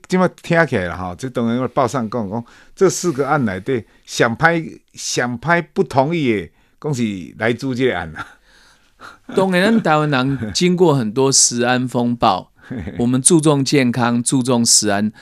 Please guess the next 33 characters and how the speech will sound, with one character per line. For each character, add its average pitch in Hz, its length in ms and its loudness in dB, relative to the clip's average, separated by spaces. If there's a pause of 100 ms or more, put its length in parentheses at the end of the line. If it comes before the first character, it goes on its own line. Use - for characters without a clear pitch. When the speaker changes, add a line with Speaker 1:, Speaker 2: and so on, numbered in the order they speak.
(220)
Speaker 2:
这 269 160 4
是， 123 280 2 (180)
这 233 160 4
是 143 140 0
好 127 360 4
的。 85 160 -10 (220)
Speaker 1:
是。 92 320 -12
Speaker 2:
但 127 100 2
是 127 220 -2 (120)
不 214 100 10
能 160 160 4
够 165 180 6
用 139 260 4
假 98 320 -2
资 143 300 0
讯 123 360 2
吼 98 280 -4 (240)
做 143 180 4
基 107 220 -4
础 101 260 -4
啦。 85 160 -12
Speaker 1:
嗯， 107 320 -8
嗯。 92 140 -16 (320)
Speaker 2:
来 160 180 8
记 190 220 6
本 123 160 2
来， 113 240 0
迄 - 80 -8 (720)
个 143 220 4
零 139 200 4
点 131 180 6
零 120 180 2
一 135 200 2